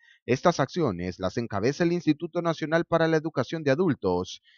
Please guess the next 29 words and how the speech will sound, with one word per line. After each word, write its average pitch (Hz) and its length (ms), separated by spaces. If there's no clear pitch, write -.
y 101 140
aplica 139 380
en 165 60
las 165 120
treinta 160 280
y 139 60
dos 156 180
entidades 160 540
de 165 80
la 156 160
República 156 560
Mexicana 156 520
con 135 200
fecha 139 280
límite, 113 640
el 92 240
diez 156 240
de 180 100
noviembre. 98 720
Para 104 240
T 170 120
V 165 160
O 165 140
Noticias 165 560
de 113 100
Cuarto 98 360
Poder, 196 400
Adolfo 147 420
Luján. 87 380